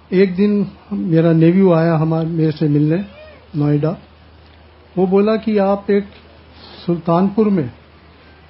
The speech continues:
एक गुरुजी हैं, उनके यहाँ क्यों नहीं गए? आप जाइए।"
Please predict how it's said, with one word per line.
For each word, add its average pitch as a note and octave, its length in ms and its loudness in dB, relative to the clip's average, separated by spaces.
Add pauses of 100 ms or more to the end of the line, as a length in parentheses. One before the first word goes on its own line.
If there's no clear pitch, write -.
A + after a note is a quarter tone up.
एक F3+ 180 2
गुरुजी G3+ 420 2
हैं, A3 460 0 (280)
उनके F3+ 300 -4
यहाँ F#3 180 0
क्यों F#3 180 -2
नहीं G3+ 160 2
गए? C3+ 280 -4 (480)
आप D3 160 -4
जाइए।" D#3 380 0